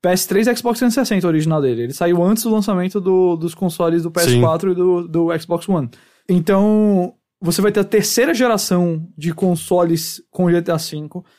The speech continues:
Speaker 1: mais vendas acontecendo, conforme os consoles forem sendo vendidos, pode ter certeza que o G T A cinco vai ser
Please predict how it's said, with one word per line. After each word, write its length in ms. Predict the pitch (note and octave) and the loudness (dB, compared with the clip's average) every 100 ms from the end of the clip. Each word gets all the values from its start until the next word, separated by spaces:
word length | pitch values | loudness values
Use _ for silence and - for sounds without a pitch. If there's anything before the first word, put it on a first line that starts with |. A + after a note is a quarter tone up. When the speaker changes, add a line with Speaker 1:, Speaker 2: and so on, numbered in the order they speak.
| _ _ - | _ _ 2
Speaker 1:
mais 400 | G3+ A#3 C#4 F#3 | 4 6 4 4
vendas 320 | G3+ G3+ F#3 | 4 2 2
acontecendo, 680 | F3+ F3 D#3+ - E3+ E3+ F3 | 0 -2 -4 -4 -4 -2 0
conforme 420 | F3+ E3+ F#3 F3+ | 0 0 0 0
os 80 | - | 0
consoles 420 | F#3 D#3+ E3 D#3 | -2 0 0 0
forem 220 | - F3+ | 0 0
sendo 220 | F3+ F#3 | 0 -2
vendidos, 420 | E3+ F3 D#3+ D#3+ - | 0 0 0 -2 -2
pode 220 | F#3+ F#3 | -2 0
ter 100 | G3 | 0
certeza 320 | F#3 E3+ D#3+ | 0 -2 -2
que 100 | E3+ | -2
o 20 | |
G 120 | E3 | -2
T 120 | E3+ E3+ | 0 -2
A 80 | |
cinco 300 | D#3+ E3+ D#3 | -4 -6 -6
vai 180 | D#3 F3 | -2 0
ser 320 | E3+ E3+ D3+ | 0 0 -2